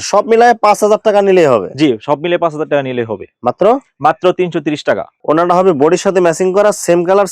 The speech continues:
Speaker 1: সেম প্রিন্ট। আড়াই হাত পানার পুরা পাঁচ হাত।
Speaker 2: পাক্কা পাঁচ হাত।
Speaker 1: মাত্র?
Speaker 2: মাত্র তিনশো তিরিশ টাকা।
Speaker 1: তিনশো তিরিশ টাকা
Speaker 2: তিরিশ
Speaker 1: মাত্র।
Speaker 2: টাকা। বাটিক প্রিন্টের মধ্যে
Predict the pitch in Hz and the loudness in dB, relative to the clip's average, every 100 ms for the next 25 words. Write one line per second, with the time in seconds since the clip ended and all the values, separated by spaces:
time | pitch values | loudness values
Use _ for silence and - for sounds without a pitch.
0 | - 156 120 104 - _ - 139 165 170 | -2 -2 0 -4 -6 _ -4 0 0 0
1 | 190 196 175 170 135 117 - - 139 135 | -2 0 2 2 2 0 -2 -4 -2 -2
2 | 117 98 _ _ 113 120 170 226 262 _ | -4 -10 _ _ -10 -6 0 -2 -2 _
3 | 135 143 165 156 170 160 156 147 - 104 | -2 0 0 -2 -2 -2 -2 -2 -2 -4
4 | - 202 208 202 175 165 - 123 98 90 | -2 0 0 0 0 0 0 0 0 0
5 | 110 90 - 147 - - 170 156 180 190 | -4 -4 -4 -2 -2 -2 -2 0 0 0
6 | 185 | 0